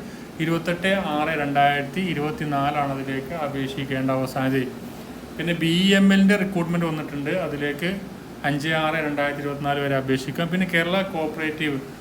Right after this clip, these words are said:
സർവീസ് എക്സാമിനേഷൻ ബോർഡിൻ്റെ, ആ, ജൂനിയർ ക്ലർക്ക്, ഡാറ്റ എൻട്രി ഓപ്പറേറ്റർ തുടങ്ങിയ ഒഴിവുകളിലേക്കെല്ലാം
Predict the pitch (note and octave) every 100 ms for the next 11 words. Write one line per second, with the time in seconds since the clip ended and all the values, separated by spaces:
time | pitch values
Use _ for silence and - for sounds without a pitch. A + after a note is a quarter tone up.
0 | - - D3+ D3+ D#3 D#3 C#3+ - C#3+ C#3+
1 | C#3+ C#3+ - C#3 C3+ C3 B2+ C3 D#3 F#3
2 | - - - - C#3 C3 C3 C3 C3 C#3
3 | D3 E3 C#3 D3 D#3+ D#3 D3+ C#3 C3+ E3
4 | D3 C#3 C#3 C#3+ C#3+ C#3 C#3+ C#3 C3+ C3+
5 | D3 C#3+ D3+ C3+ C#3 C3+ C3+ C3+ C3+ C3+
6 | C3+ C#3 C3+ E3